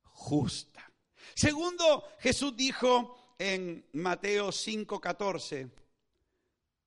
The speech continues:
porque los discípulos yo creo que estarían como nosotros, pensándosela.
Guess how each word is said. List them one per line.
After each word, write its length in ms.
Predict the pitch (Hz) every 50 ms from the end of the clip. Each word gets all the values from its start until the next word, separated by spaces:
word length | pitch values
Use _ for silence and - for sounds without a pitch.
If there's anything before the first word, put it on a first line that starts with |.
| _ _
porque 280 | - 202 180 156 190 190
los 140 | 190 196 190
discípulos 520 | 196 175 - 226 226 - 220 214 208 -
yo 140 | - 196 -
creo 220 | - 202 208 202
que 80 | - 190
estarían 440 | 160 - 180 180 180 202 202 196 180
como 300 | - 180 175 165 170 165
nosotros, 560 | 160 156 - - - 165 139 - 139 127 -
pensándosela. 1300 | - - 175 165 156 151 147 - - 180 180 180 175 160 170 151 - - - 131 123 113 - - -